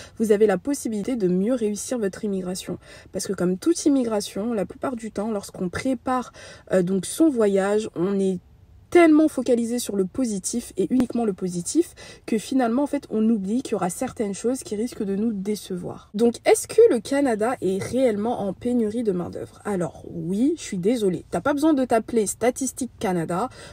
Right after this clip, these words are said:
pour savoir qu'en fait effectivement dans certains domaines d'activité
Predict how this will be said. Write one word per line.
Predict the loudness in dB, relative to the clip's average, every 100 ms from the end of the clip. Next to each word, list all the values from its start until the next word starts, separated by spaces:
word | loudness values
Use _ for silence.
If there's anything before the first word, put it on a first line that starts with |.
| -6
pour | -4 0
savoir | 0 2 0
qu'en | -2 -4
fait | 0 0 -2 -4
effectivement | 0 0 -2 -4 -6 -4 -4 -2
dans | -4
certains | -6 -8 -2 -2 -2 -4 -4 -4
domaines | -4 -4 -2 0 0 -2
d'activité | -4 -6 -8 -6 -4 -4 -4